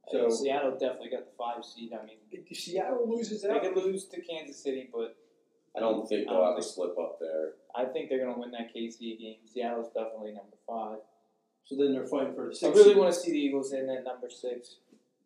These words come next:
Speaker 2: And it's not a gimme that Minnesota wins. Like, they got some tough games. Like, I think the Lions, they should win,
Speaker 1: I,
Speaker 2: but you
Speaker 1: I think
Speaker 2: never
Speaker 1: that tie is gonna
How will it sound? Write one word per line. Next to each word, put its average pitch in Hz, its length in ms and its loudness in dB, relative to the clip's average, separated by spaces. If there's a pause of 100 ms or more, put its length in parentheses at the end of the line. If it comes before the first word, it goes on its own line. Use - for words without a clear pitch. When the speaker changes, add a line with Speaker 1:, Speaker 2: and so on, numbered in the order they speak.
(440)
Speaker 2:
And 185 120 4
it's 208 100 6
not 247 160 8
a - 100 4
gimme 214 380 4
that - 80 -2
Minnesota 143 500 -2
wins. 117 520 -10
Like, 120 120 -10
they 143 140 0
got 269 220 2
some 156 120 -6
tough 139 320 -6
games. 123 280 -8
Like, 120 100 -12
I - 80 -8
think 202 140 4
the 180 80 0
Lions, 151 340 2
they 131 80 0
should 143 240 -2
win, 151 180 2
Speaker 1:
I, - 60 2
Speaker 2:
but 117 120 0
you - 40 -6 (300)
Speaker 1:
I 180 60 -2
think 214 100 0
Speaker 2:
never - 180 2
Speaker 1:
that 147 240 2
tie 147 220 0
is 120 80 -6
gonna 117 180 -8